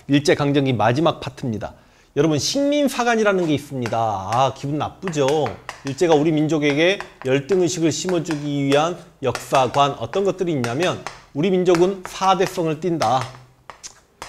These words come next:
에휴. 그다음, 타율적이었다. 항상 고대부터 근대에 이르기까지 대륙과 섬의 지배를 번갈아 가면서 받아왔다. 너희 역사는 발전이 없었다. 정체 폭론. 그러니까 이렇게 타율성론, 사대성론,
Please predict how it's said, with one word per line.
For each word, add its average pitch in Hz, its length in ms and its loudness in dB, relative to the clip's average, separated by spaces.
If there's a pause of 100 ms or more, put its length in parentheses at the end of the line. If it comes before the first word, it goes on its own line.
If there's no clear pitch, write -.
(480)
에휴. 123 80 -6 (1040)
그다음, 165 340 4 (1200)
타율적이었다. 262 580 6
항상 240 520 0
고대부터 175 640 6 (240)
근대에 202 340 6
이르기까지 160 800 2 (800)
대륙과 196 340 4
섬의 190 340 2
지배를 165 280 2
번갈아 151 300 2
가면서 135 220 -2
받아왔다. 117 460 -6 (340)
너희 170 200 6
역사는 196 380 6
발전이 175 420 6
없었다. 151 400 -2
정체 131 560 -4 (340)
폭론. 123 280 -8 (300)
그러니까 214 200 4
이렇게 180 420 8
타율성론, 233 680 2
사대성론, 208 800 2